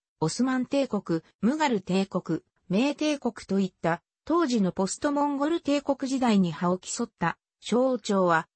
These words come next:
どれも遊牧民に出自する強力な騎兵と小銃、大砲を操る不評の大部隊を擁した。そのため、アフロユーラシアの内陸世界は、当時のヨーロッパ勢力には、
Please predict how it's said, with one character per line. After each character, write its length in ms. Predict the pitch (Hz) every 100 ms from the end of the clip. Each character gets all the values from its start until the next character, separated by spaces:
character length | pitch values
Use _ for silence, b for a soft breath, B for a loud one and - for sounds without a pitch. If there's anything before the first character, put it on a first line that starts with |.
| _
ど 120 | 233 311
れ 140 | 311
も 140 | 240
遊 240 | 196 233 294
牧 260 | 311 -
民 240 | 311 285 202
に 100 | 185
出 260 | - -
自 160 | 220 240
す 140 | -
る 120 | 208 208
強 240 | 185 254
力 220 | 269 269
な 120 | 254
騎 160 | 240 214
兵 260 | 214 226 226
と 280 | 196 190 _ _
小 300 | - 196 220
銃、 280 | 202 226 214 _ _
大 240 | - 202 285
砲 280 | 269 262 254
を 100 | 240
操 400 | 254 269 294 262
る 120 | 226
不 140 | -
評 240 | - 240 247
の 140 | 214
大 260 | 175 208 240
部 140 | 262
隊 260 | 240 220 180
を 60 |
擁 220 | 185 185
し 100 | -
た。 220 | - 143 - _ _ _ -
そ 180 | 220
の 160 | 233 285
た 140 | 269
め、 220 | 240 226 - _ -
ア 80 | 262
フ 200 | - 254
ロ 100 | 175
ユ 220 | 214 302
ー 20 |
ラ 100 | 311
シ 140 | 262
ア 100 | 240
の 120 | 185 170
内 180 | 185
陸 160 | 277 -
世 200 | - 254
界 260 | 208 185 156
は、 200 | 151 - _ -
当 220 | 285 285
時 120 | 214
の 120 | 185
ヨ 180 | 165 214
ー 20 |
ロ 100 | 269
ッ 20 | 277 -
パ 100 | 247
勢 240 | 277 262
力 200 | 226 196
に 160 | 180 160
は、 200 | 151